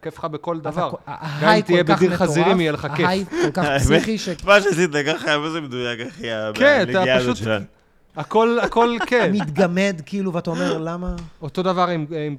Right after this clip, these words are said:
Speaker 1: עם קוק וכל זה, אבל סמים פסיכדליים,
Speaker 2: אוקיי.
Speaker 1: פטריות, אל אס די, זה, זה הריל דיל. זה מסע אמיתי,
Speaker 2: רגע.
Speaker 1: משטו-, עם האמת שלך ועצמך.
Speaker 2: אם די, אם די אם איי,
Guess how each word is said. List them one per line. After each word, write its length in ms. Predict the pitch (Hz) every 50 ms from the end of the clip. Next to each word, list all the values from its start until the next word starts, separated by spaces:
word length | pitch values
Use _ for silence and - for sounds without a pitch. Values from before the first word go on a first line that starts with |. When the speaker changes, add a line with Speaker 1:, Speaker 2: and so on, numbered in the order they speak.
| - 175
Speaker 1:
עם 120 | 156 131
קוק 340 | 123 - - 147 135 135 - 131
וכל 180 | - - 123
זה, 120 | 104 123 120
אבל 100 | 117 117
סמים 300 | - - 131 135 156 -
פסיכדליים, 680 | - - 185 - 147 123 117 139 180 202 156 127 127 135 131 _ _ _
Speaker 2:
אוקיי. 140 | - 120
Speaker 1:
פטריות, 640 | 123 - 120 127 143 170 165 135 127 - - - - -
אל 120 | 135 131 135
אס 120 | 127 120 131
די, 200 | 143 233 208 143
זה, 120 | 120 175 196 180 151
זה 180 | 131 151 190
הריל 280 | 185 170 156 170 160 143
דיל. 280 | 127 151 160 127 110 104 90 _ _ _ _ _ _ _ _ _ _ _ _ _ _ _ _ -
זה 140 | 113 160
מסע 340 | 170 165 151 - - 180 175
אמיתי, 420 | 170 160 143 139 - 185 185 175 170
Speaker 2:
רגע. 100 | 156 147
Speaker 1:
משטו-, 240 | 117 110 98 165 165 175
עם 140 | 170 156 151
האמת 320 | 151 147 147 165 175 -
שלך 260 | - 160 139 - 180 175 160
ועצמך. 440 | 156 151 139 - 143 131 117 95 160 135 - _ _ _ - 147
Speaker 2:
אם 240 | 156 156 151 156 147
די, 200 | 131 135 123 110 101 - _ _ _ _ _ _ _ _ _ _ 107 113
אם 100 | 113 110 101
די 140 | 104 98
אם 100 | 98 98
איי, 140 | 95 87 82